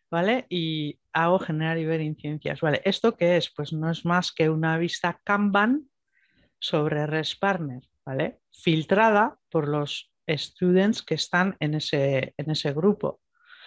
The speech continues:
Y estos son botoncillos que en realidad son actions, ¿vale? O sea, yo pincho aquí y lo que hace es crearte incidencia.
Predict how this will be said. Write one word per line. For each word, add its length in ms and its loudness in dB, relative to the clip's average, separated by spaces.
Y 380 2
estos 280 -2
son 360 2
botoncillos 1120 0
que 320 -4
en 80 -6
realidad 440 2
son 280 0
actions, 760 -6
¿vale? 340 0
O 240 -20
sea, 180 -2
yo 300 2
pincho 300 0
aquí 280 2
y 40 4
lo 140 4
que 100 -2
hace 180 -4
es 100 -8
crearte 420 -4
incidencia. 760 -4